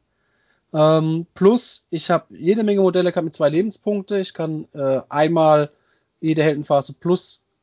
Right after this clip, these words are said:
ein Lebenspunkt bei jedem Modell, das angegext ist, verteile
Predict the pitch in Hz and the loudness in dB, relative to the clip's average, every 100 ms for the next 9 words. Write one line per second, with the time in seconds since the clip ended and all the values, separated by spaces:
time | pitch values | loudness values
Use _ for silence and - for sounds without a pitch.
0 | _ 135 147 156 160 165 156 - 151 147 | _ -2 0 0 -2 -2 -6 -10 -8 -8
1 | - - 131 143 143 135 123 131 139 139 | -6 -2 -2 -2 -4 -4 -6 -2 0 0
2 | 131 151 147 147 - 139 120 - 139 175 | -4 -10 -6 -8 -8 -8 -8 -2 -2 0
3 | 220 | -2